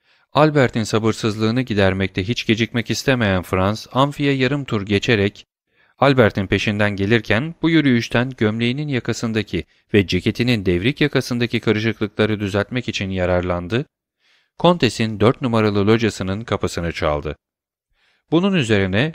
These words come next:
locanın ön kısmında Kontes'in yanında oturan genç bir adam ayağa kalktı ve İtalyan adetlerine göre yerini yeni gelen kişiye bıraktı. Locayı bir başkası ziyaret ettiğinde o kişi de yerini bir başkasına bırakmalıydı.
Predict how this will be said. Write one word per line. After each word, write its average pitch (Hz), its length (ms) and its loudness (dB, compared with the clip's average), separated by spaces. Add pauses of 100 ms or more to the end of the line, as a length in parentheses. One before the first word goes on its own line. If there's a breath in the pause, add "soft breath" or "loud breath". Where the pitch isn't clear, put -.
locanın 101 380 2
ön 139 240 0
kısmında 104 600 -2
Kontes'in 160 520 -2
yanında 139 360 0
oturan 113 400 0
genç 120 340 -4
bir 101 100 0
adam 95 280 0
ayağa 95 300 0
kalktı 101 480 -2 (280)
ve 98 80 0
İtalyan 92 500 0
adetlerine 95 720 0
göre 95 440 -2
yerini 127 400 -2
yeni 117 300 -2
gelen 104 300 0
kişiye 90 440 -4
bıraktı. 78 420 -8 (500)
Locayı 165 400 2
bir 160 140 -4
başkası 131 440 -2
ziyaret 107 440 0
ettiğinde 95 600 -2 (260)
o 143 100 2
kişi 101 300 -2
de 98 60 2
yerini 98 440 0
bir 98 160 0
başkasına 87 560 -4
bırakmalıydı. 76 720 -8